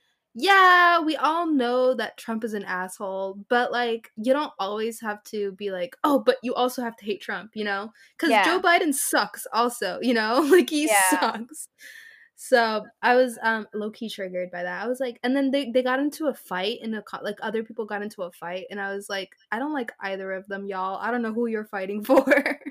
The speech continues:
Speaker 2: I know. Ugh, and it's, it sucks. Like, is this bad? I'm not even gonna go vote this November. There, I said it.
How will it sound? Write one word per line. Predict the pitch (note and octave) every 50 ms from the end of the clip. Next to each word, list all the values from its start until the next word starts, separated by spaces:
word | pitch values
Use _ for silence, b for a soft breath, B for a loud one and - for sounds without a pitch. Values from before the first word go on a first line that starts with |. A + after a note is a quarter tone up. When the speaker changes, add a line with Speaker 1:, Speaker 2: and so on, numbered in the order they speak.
| - _ _ _ _ _ _ - _ _ _ _ _ _ _ _ _ _ _ _ _ _ _ _ _ _ _ _
Speaker 2:
I | - A#3+ B3 B3
know. | A#3 A#3 A#3 A#3 A#3 A#3 A#3 A#3 A#3 A#3 A#3 A#3 - -
Ugh, | B3 A#3+ A#3+ A#3 A#3+ A#3+ A#3+ B3
and | A#3 A#3
it's, | A#3 - - - - - - -
it | A#3+ -
sucks. | - - - - G#3+ G3+ F#3+ G3 G3 - - -
Like, | G#3+ G#3 G3+ G#3 - - _ _ _ _ _ _ _ _ _ _ _ _
is | A#3 A#3+ B3 B3+
this | C#4 F4+ F#4 -
bad? | A#3 A3 G3+ G3+ G3 G3+ G3+ G#3 G#3+ -
I'm | - A#3+
not | B3+ C#4 D4+
even | D#4 D4 D4
gonna | C#4+ C4+ B3 A#3
go | A3+ - G3+ G3 G3+
vote | G3+ G#3 F#3+ F#3 F#3+ - _
this | F#3+ G3+ - -
November. | G3 F#3+ G3 G3 F#3+ G3 G3+ G3+ G3+ G#2+ - A#3 A#3 B3 _
There, | A3 A3 A3 G#3+ G#3
I | G3+ G#3 G3+ A3+
said | - - G3 F#3+ F#3
it. | F#3+ F#3 -